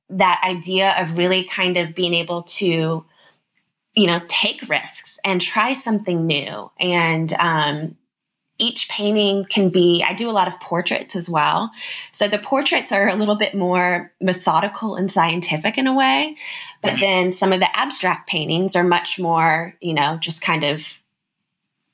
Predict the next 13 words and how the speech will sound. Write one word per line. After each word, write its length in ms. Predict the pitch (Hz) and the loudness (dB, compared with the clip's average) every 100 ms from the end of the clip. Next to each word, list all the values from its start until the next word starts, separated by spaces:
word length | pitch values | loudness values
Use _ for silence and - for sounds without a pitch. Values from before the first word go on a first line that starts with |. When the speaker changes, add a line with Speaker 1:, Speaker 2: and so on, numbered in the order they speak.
| _ | _
Speaker 1:
see 320 | - - 226 | -2 2 2
what 140 | 214 - | 2 2
happens 640 | - 208 220 214 220 180 | 0 -2 0 2 4 4
and 280 | 175 165 165 | 2 0 -2
see 180 | - 190 | -2 0
how 200 | 180 170 | 2 2
it 80 | |
unfolds. 580 | 165 170 165 156 127 - | 0 -2 0 0 0 -2
So. 300 | - 170 147 160 - _ _ _ _ _ _ _ _ _ _ _ _ - - | 0 2 2 -2 -8 _ _ _ _ _ _ _ _ _ _ _ _ -20 -4
Speaker 2:
And, 120 | 180 185 | -2 0
and 120 | 180 | 0
is 120 | 170 160 | 0 0
this, 300 | 220 - | -2 -2